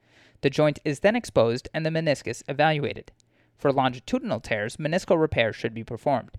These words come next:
Radial tears can be partially resected, but in rare cases, these can be repaired as well. Stahl et al. reviewed the operative notes and radiographs of six hundred and two adults to determine type of tibial plateau fracture, mechanism of injury,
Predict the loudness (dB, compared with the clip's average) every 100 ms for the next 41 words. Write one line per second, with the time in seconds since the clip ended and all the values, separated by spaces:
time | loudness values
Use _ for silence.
0 | _ _ _ _ _ 4 6 6 2 -2
1 | -8 -6 -6 -4 -2 0 0 0 -4 -2
2 | -4 0 -2 -4 -2 0 0 2 0 2
3 | 0 -2 -2 -8 -8 -4 -4 -2 -2 0
4 | -2 -4 -4 -4 -4 0 0 0 _ _
5 | _ _ _ _ _ _ -12 2 4 4
6 | 0 -4 -6 -4 -4 -6 -8 -4 -2 0
7 | -2 -2 -4 0 -2 2 0 0 -6 -8
8 | -4 2 2 2 0 -2 -2 -6 -6 -8
9 | -4 -4 -2 -4 -6 -6 -2 -2 -2 -8
10 | -6 -2 0 0 0 0 -2 0 0 -2
11 | -4 -2 0 0 0 0 2 2 2 0
12 | 0 -2 _ -4 -2 0 -4 -4 -4 -4
13 | -4 -6 -8